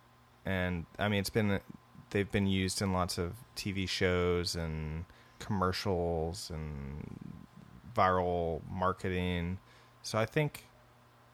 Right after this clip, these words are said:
people kinda get the idea. Like, it, it, I'm sure when Improv Everywhere started doing these things years ago, it was totally different. When they would do, like, a Times Square freeze or something like that,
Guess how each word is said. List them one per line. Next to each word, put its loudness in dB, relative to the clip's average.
people 4
kinda 2
get 2
the 2
idea. 2
Like, 0
it, 2
it, 0
I'm 2
sure 4
when 2
Improv 2
Everywhere 4
started 0
doing -2
these -4
things -4
years 0
ago, 2
it 0
was -4
totally -2
different. -4
When -2
they 2
would 0
do, 0
like, 0
a -4
Times -4
Square 2
freeze -4
or -4
something -6
like -4
that, 2